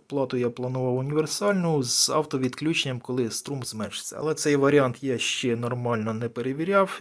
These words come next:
і, можливо, він нормально працювати не буде. Треба тестувати і налаштовувати. Тут ще ось можна побачити, що у нас, е, Л Л Ц і Л Ц Ц. У нас тут є от, два транзистора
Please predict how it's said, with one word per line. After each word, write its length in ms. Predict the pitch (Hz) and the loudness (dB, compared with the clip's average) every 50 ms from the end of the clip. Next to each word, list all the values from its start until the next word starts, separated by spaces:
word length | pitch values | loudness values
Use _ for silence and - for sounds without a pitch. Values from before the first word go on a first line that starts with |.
| - _ | -14 _
і, 240 | - 143 131 123 117 | -8 -6 -4 -4 -4
можливо, 480 | 120 123 127 123 - - 156 151 135 123 | -4 -4 -6 -6 -6 -4 0 0 2 2
він 160 | 117 113 110 | 0 0 -2
нормально 400 | 110 113 117 120 117 113 113 104 | -4 -6 -4 -2 -2 -2 -2 -4
працювати 500 | 107 110 107 104 - 113 107 107 - 107 | -6 -8 -10 -10 -10 -12 -12 -10 -10 -10
не 100 | 104 101 | -10 -10
буде. 320 | 95 95 92 90 87 82 - - - - _ _ _ _ _ _ _ _ _ _ _ | -10 -12 -14 -14 -14 -16 -16 -18 -20 -20 _ _ _ _ _ _ _ _ _ _ _
Треба 160 | 127 120 107 - - | -8 -6 -4 -4 -4
тестувати 480 | 113 - - - 123 127 139 135 127 | -6 -8 -8 -8 -4 -2 -2 -2 -2
і 40 | 117 | -4
налаштовувати. 720 | 113 110 110 110 107 - - - 98 98 98 95 - - - - | -4 -4 -4 -4 -4 -6 -10 -12 -12 -12 -12 -14 -14 -16 -20 -8
Тут 180 | - 196 - | -8 -6 -2
ще 260 | - - - - 127 | 0 0 2 2 2
ось 160 | 120 113 - - | 0 0 -2 -6
можна 340 | 117 113 113 107 110 113 | -4 -4 -6 -6 -6 -10
побачити, 540 | 110 131 151 175 202 208 196 - - - 147 | -8 -8 -4 -2 -2 -2 -2 -4 -6 -6 -2
що 220 | 147 - - 147 135 | -2 0 0 0 -2
у 60 | 131 | 0
нас, 500 | 127 127 120 120 - - - - - - | 0 0 0 2 4 6 6 6 6 4
е, 340 | 123 123 120 120 120 117 - _ - | 2 2 4 4 2 0 -2 _ -4
Л 220 | 135 139 143 143 151 | -2 2 4 4 2
Л 80 | 160 | 2
Ц 260 | 156 - - 214 226 214 | 0 -2 4 4 4 4
і 300 | - 147 156 143 - 151 | 4 0 -6 -2 2 2
Л 160 | 151 156 151 | 2 2 2
Ц 160 | 147 - 156 | 0 -4 -2
Ц. 340 | 147 - - 127 104 92 - - - _ _ _ _ _ _ _ - 123 | -2 -2 -2 -2 -2 -4 -8 -14 -20 _ _ _ _ _ _ _ -18 -14
У 40 | 117 | -10
нас 300 | 117 135 131 117 - - | -6 -4 -4 -4 -4 -6
тут 240 | - 120 104 - - - - | -10 -10 -12 -10 -14 -16 -14
є 420 | - 123 120 123 120 113 107 98 - - - - _ _ _ _ - _ - - | -12 -10 -6 -2 0 0 0 -2 -4 -8 -14 -18 _ _ _ _ -20 _ -20 -18
от, 240 | - 92 - - - - _ - - - - - _ - | -18 -18 -18 -20 -20 -20 _ -20 -20 -20 -20 -20 _ -14
два 180 | 117 117 117 | -6 -6 -4
транзистора 960 | 110 - - 139 147 147 180 208 220 214 - - 202 196 190 185 - - | -4 -4 -6 -6 -6 -4 -4 -4 -2 -2 -4 -4 -2 -2 -2 -2 -2 -6